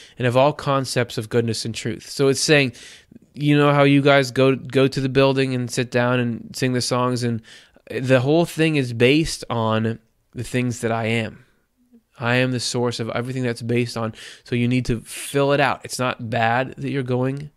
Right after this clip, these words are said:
to those places, uh, to, to those rituals and those, uh, buildings, but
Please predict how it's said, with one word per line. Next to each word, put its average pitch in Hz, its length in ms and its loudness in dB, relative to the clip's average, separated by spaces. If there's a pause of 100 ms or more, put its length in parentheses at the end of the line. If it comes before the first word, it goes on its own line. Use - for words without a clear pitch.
(380)
to - 120 -6
those 127 200 0
places, 135 600 -2 (480)
uh, 113 260 2
to, 117 200 -2
to 120 200 -2
those 117 260 0
rituals 131 460 -2
and 120 140 -4
those, 120 360 -2
uh, 117 460 -4 (160)
buildings, 131 480 0
but 123 260 -4